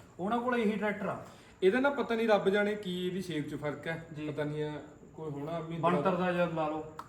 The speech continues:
Speaker 2: ਅਸੀਂ ਪਹਿਲਾਂ ਤੋਂ ਸਟੈਂਡਰਡ ਵਰਤਦੇ ਆਏ ਹਾਂ।
Speaker 1: ਜੀ।
Speaker 2: ਜੇ ਮਤਲਬ ਸਟੈਂਡਰਡ ਦੀ ਆਪਣੀ ਖੂਬੀ ਆ ਉਹਦੀ ਵੀ, ਹੈ ਨਾ, ਚਲੋ
Speaker 1: ਜੀ।
Speaker 2: ਉਹ ਜਿਵੇਂ ਟਰਾਲੀ ਤੇ ਅਸੀਂ ਜਾ ਰਹੇ ਹਾਂ ਰੋਡ ਤੇ ਇਕੱਠੇ
Speaker 1: ਜੀ।
Speaker 2: ਲਈ, ਟਰਾਲੀਆਂ ਵੀ ਅਸੀਂ ਬਦਲ ਬਦਲ ਦੇਖ ਲਈਆਂ, ਹੁੱਕ ਵੀ ਸੇਮ ਬਰੋਬਰ ਪਾਪਾ ਦੇਖ ਲਈ।
Speaker 1: ਜੀ।
Speaker 2: ਇਹ ਡੈਂਕਾ ਕੱਟ ਦਿੰਦਾ ਟਰੈਕਟਰ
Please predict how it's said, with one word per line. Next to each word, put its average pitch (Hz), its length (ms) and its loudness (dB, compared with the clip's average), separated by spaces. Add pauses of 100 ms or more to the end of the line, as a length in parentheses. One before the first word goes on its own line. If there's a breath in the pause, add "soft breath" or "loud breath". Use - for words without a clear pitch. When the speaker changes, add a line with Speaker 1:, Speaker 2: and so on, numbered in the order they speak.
(140)
Speaker 2:
ਅਸੀਂ 180 260 -2
ਪਹਿਲਾਂ 170 340 -2
ਤੋਂ 196 120 -2
ਸਟੈਂਡਰਡ 151 340 -4
ਵਰਤਦੇ 143 360 -4
ਆਏ 127 180 -4
ਹਾਂ। 123 80 -8
Speaker 1:
ਜੀ। 135 240 -6 (540)
Speaker 2:
ਜੇ 156 180 -6
ਮਤਲਬ 160 520 -4
ਸਟੈਂਡਰਡ 175 420 0
ਦੀ 196 200 0
ਆਪਣੀ 160 520 0
ਖੂਬੀ 156 220 -2
ਆ 185 60 6
ਉਹਦੀ 175 160 0
ਵੀ, 180 120 0
ਹੈ 175 60 0
ਨਾ, 208 100 -2
ਚਲੋ 180 200 -2
Speaker 1:
ਜੀ। 156 280 -2
Speaker 2:
ਉਹ 165 240 -6
ਜਿਵੇਂ 165 260 -4
ਟਰਾਲੀ 151 260 0
ਤੇ 156 120 -8
ਅਸੀਂ - 160 -10
ਜਾ 143 180 -2
ਰਹੇ 139 120 -6
ਹਾਂ 139 80 -6
ਰੋਡ 135 160 -4
ਤੇ 147 120 -8
ਇਕੱਠੇ 143 280 -4
Speaker 1:
ਜੀ। 139 100 -2
Speaker 2:
ਲਈ, 127 80 -6 (1160 soft breath)
ਟਰਾਲੀਆਂ 175 340 6
ਵੀ 175 100 4
ਅਸੀਂ 175 140 2
ਬਦਲ 180 240 4
ਬਦਲ 190 260 4
ਦੇਖ 202 180 6
ਲਈਆਂ, 233 300 2
ਹੁੱਕ 165 240 -2
ਵੀ 160 160 -4
ਸੇਮ 175 260 -2
ਬਰੋਬਰ 156 380 -4
ਪਾਪਾ 139 300 -2
ਦੇਖ 131 200 -2
ਲਈ। 127 140 -6
Speaker 1:
ਜੀ। 135 420 -10 (220)
Speaker 2:
ਇਹ 269 420 2
ਡੈਂਕਾ 208 280 8
ਕੱਟ 294 180 4
ਦਿੰਦਾ 220 260 2
ਟਰੈਕਟਰ 143 320 -2